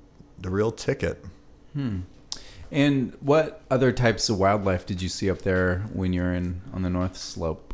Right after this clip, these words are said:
Speaker 1: Uh, there was a lot of, uh, caribou, some bears. I saw some polar bears in the wild, which
Speaker 2: Oh,
Speaker 1: is
Speaker 2: yeah.
Speaker 1: kind of a cool life thing to have happen.
Speaker 2: What is the craziest polar bear story that you have?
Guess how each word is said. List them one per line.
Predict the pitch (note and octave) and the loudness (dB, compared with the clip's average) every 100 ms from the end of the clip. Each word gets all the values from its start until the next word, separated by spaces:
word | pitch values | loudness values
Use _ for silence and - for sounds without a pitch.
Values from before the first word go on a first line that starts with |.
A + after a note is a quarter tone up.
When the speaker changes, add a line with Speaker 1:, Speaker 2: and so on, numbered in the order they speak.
| - | 2
Speaker 1:
Uh, | F3 F#3+ G3+ | 4 4 4
there | F#3 | 2
was | F#3+ D#3+ | 2 2
a | E3+ | 2
lot | E3 E3 | 4 6
of, | E3 D3 | 6 8
uh, | C#3 B2+ | 6 6
caribou, | - B2 A#2 A#2 A#2 C3+ C#3 | 2 2 4 4 4 4 4
some | - A#2+ G2+ | 2 2 2
bears. | F#2 F#2 B2 D3 C#3 | 2 2 4 4 2
I | |
saw | G#2 - | 0 2
some | A2+ G2+ | 0 0
polar | F2+ - G2 B2 | -2 -2 -2 0
bears | B2+ C3 C#3+ C#3+ | 2 2 2 2
in | |
the | C#3 | 2
wild, | C3 C3 D3 E3+ | 2 2 2 0
which | D3 A#2 B2+ | -2 -2 -2
Speaker 2:
Oh, | |
Speaker 1:
is | B2+ | -2
Speaker 2:
yeah. | D3 | 0
Speaker 1:
kind | C3+ C#3 | 2 4
of | C3 A2+ | 2 2
a | A#2 A#2+ A#2+ A#2 G#2+ - | 0 0 -4 -6 -8 -12
cool | - E3+ D#3+ D#3 D#3 D3+ A#2 - - - | -4 0 2 2 2 0 -2 -8 -20 -12
life | A#2+ B2+ D3+ D3 | -2 0 0 -2
thing | - - C#3 D3 C#3+ | -8 -2 0 0 -2
to | C#3+ C#3 C3 | 0 0 0
have | B2+ B2 | -2 -2
happen. | A#2 A2+ - F2 E2 - - - - - - | -2 -2 -4 -6 -8 -14 -20 -20 -20 -20 -16
Speaker 2:
What | - B2+ C3+ - | 0 4 4 4
is | A#2+ A#2+ G#2+ | 2 2 2
the | G#2+ | -4
craziest | - A2+ G#2+ G#2 - | 0 0 0 -4 -4
polar | G2+ G#2+ | -2 0
bear | G2 F#2 F2+ | 0 -4 -4
story | - F2+ E2+ | -6 -4 -2
that | D#2+ | -2
you | C#2+ | -6
have? | E2+ E2 E2 | -6 -6 -6